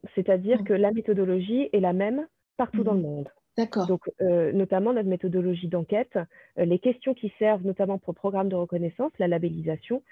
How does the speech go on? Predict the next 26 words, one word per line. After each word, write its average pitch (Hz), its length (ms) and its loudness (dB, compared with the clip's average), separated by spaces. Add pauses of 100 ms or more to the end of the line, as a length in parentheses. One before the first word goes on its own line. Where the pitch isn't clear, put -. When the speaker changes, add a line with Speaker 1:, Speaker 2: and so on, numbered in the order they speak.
(300)
Speaker 1:
ce 214 60 2
Speaker 2:
Mm. 202 80 0
Speaker 1:
sont 262 100 2
les 208 140 4
mêmes 240 240 0
questions, 214 500 -2 (440)
peu 254 120 6
Speaker 2:
Mm. 240 40 4
Speaker 1:
importe 220 340 0
où 214 60 0
on 196 140 0
est 190 80 0
dans 180 120 0
le 170 60 0
monde. 147 280 -6 (240)
Speaker 2:
D'accord. 226 320 2
Speaker 1:
Euh, 170 440 2
donc 170 160 -2
ça, 254 180 2
ça 214 60 -2
va 175 120 2
pas 196 140 2
bouger. 175 340 -2 (300)
Et 196 160 6
en 175 60 2
fait, 285 180 2